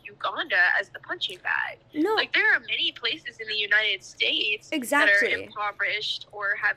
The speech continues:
Speaker 1: many issues, and it still could have made the exact same point, while also kind of a critique of the life in the United States. Like,
Speaker 2: And
Speaker 1: you
Speaker 2: it could have
Speaker 1: could have
Speaker 2: been
Speaker 1: had
Speaker 2: actually,
Speaker 1: missionaries
Speaker 2: like,
Speaker 1: go somewhere.
Speaker 2: satirical.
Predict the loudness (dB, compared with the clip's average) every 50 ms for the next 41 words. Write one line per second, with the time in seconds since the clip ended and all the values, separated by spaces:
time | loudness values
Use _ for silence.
0 | -4 -8 -10 -8 -8 -8 -6 -4 -2 0 0 -2 -2 -4 -4 -2 -2 -4 -4 -4
1 | -2 0 0 0 -2 -2 -4 -4 -2 -2 -4 -4 -4 -2 -4 -4 -4 -2 0 2
2 | 2 2 2 -2 -6 -6 -6 -8 -6 -4 -2 -2 -2 -2 -2 -2 -2 -4 -4 -4
3 | -6 -6 -2 0 -2 -2 -2 -6 -14 -18 -20 -20 -20 -20 _ -20 _ _ -2 -2
4 | 0 2 2 2 2 2 0 -2 -4 -4 -4 -4 -4 -4 -6 -8 _ _ _ _
5 | -2 0 2 2 0 0 -2 -6 -8 -6 -4 -2 0 0 0 0 -2 -2 -2 -2
6 | -2 -2 -2 -6 -8 -10 -10 -6 0 0 0 0 0 -4 -12 -16 -16 -18 -20 -20
7 | _ _ _ 4 4 4 4 4 6 6 6 8 8 8 8 8 8 6 8 8
8 | 10 10 10 8 4 2 2 2 2 2 2 2 2 4 4 4 4 4 4 2
9 | 2 2 4 6 6 6 6 6 4 2 -2 -4 -6 -8 -8